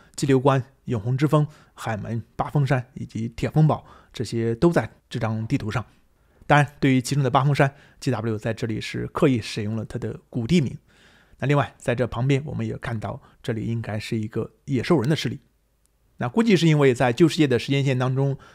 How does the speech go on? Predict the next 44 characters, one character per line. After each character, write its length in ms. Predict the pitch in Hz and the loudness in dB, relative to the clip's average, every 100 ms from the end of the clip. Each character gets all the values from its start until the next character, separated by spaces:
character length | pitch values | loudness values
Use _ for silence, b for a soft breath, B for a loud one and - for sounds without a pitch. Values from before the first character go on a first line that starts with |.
| B | B
当 220 | 131 131 | -2 -2
时 280 | 120 - 110 | -4 -6 -6
鼠 300 | 113 - 117 | -4 -2 -2
人 180 | 98 120 | -2 -8
和 240 | 120 117 117 | -6 -6 -2
吸 160 | - | 4
血 40 | 160 | 4
鬼 140 | 117 | 4
一 80 | 110 | 2
样， 160 | 170 160 B B B | 2 2 B B B
都 120 | 135 135 | 0 0
是 280 | 131 117 | 0 -2
处 200 | 117 110 | -4 -10
在 240 | 113 117 107 | -6 -4 -6
蛰 200 | - 147 | 0 0
伏 100 | 175 | 2
期， 220 | 175 190 - _ _ | 2 0 -2 _ _
所 180 | - 117 | -8 -6
以 200 | 110 113 | -4 -6
为 160 | 139 135 | -2 0
了 100 | 120 | 0
增 220 | 170 156 | 2 4
加 120 | 151 | 4
这 120 | 147 | 2
里 80 | 131 | -2
的 120 | 107 | -4
剧 200 | 113 214 | 0 2
本， 120 | 131 - b b b _ | 2 -2 b b b _
野 120 | 120 | -4
兽 160 | - 123 | 0 0
人 120 | 104 | 0
也 80 | 113 | -8
就 140 | 110 104 | -10 -8
被 160 | 107 | -4
拉 160 | 113 139 | 0 0
了 80 | 117 | -2
过 100 | 104 | -6
来， 160 | 113 b b b | -10 b b b
准 220 | - 107 107 | -8 -6 -6
备 300 | 110 104 - | -6 -6 -4
掺 180 | 143 | -2
和 100 | 127 | -2
一 60 | 117 | -2
脚。 180 | 107 | -4